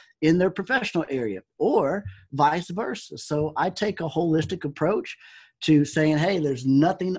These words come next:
off the table. If I can help you reach your goal in your marriage, if I can help you reach your goal in your finances, if I can help you reach your goal, you know, spiritually, if I can help, I wanna help you where you feel like there's a gap. So I'm not just here for your leadership development.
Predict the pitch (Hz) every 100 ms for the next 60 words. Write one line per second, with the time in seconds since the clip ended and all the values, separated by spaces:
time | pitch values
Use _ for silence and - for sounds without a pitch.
0 | - 170 185 165 151 151 170 185 233 -
1 | - _ 143 135 156 208 208 151 185 202
2 | - 170 127 123 _ _ 123 143 170 -
3 | 147 147 151 165 147 127 120 135 165 226
4 | 196 156 156 156 147 165 151 151 156 160
5 | 147 147 151 127 120 196 220 214 220 196
6 | 151 160 170 147 156 156 143 160 156 151
7 | 143 151 156 156 - - - 147 123 -
8 | 240 247 226 220 175 160 190 175 170 180
9 | - - - _ - 240 269 247 185 208
10 | 214 208 208 170 180 175 185 180 175 156
11 | 165 139 107 185 135 - - 135 220 -
12 | 208 208 - 175 180 185 165 156 127 170
13 | 180 190 196 170 165 156 156 170